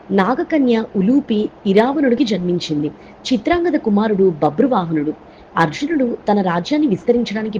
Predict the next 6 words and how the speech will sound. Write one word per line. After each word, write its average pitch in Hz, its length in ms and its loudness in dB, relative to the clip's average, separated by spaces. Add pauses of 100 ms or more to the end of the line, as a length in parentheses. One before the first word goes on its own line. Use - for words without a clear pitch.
భాగంగా 208 440 -4 (520)
బయలుదేరినప్పుడు 254 640 2 (460)
ఉలూపి 254 380 4 (220)
చిత్రాంగదలను 240 720 0
వివాహం 185 380 -2
చేసుకున్నాడని, 175 680 -2